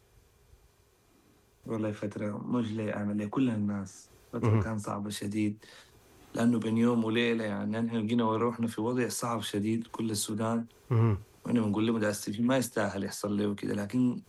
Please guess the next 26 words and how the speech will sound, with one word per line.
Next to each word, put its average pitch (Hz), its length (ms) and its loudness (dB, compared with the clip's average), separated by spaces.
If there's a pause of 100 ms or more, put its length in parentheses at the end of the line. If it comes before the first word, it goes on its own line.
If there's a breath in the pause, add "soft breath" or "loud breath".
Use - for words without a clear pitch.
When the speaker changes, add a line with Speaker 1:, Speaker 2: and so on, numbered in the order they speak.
(160)
Speaker 1:
المكتوب 110 480 -2
كله 120 220 0
من 104 140 0
رب 101 160 -4
العالمين، 107 580 0 (360 loud breath)
وربنا 117 400 2
هو 120 420 2 (560 loud breath)
قادر 117 300 2
يصلحه 120 520 0 (340)
ويرجع 120 400 2
أحسن - 300 -2
من 104 160 0
أول 104 300 -2
بإذن 113 340 2
الله 101 240 0
الوطن. 98 360 -6 (300)
Speaker 2:
مهم. 107 260 0 (540 loud breath)
آه، 143 140 0
من 156 380 2
أي، 214 240 0
يعني، 147 500 0
حدثنا 240 400 -2
عن، 165 360 4
عن 139 340 -2 (220)
رحلة 147 480 -2
الخروج 113 680 -10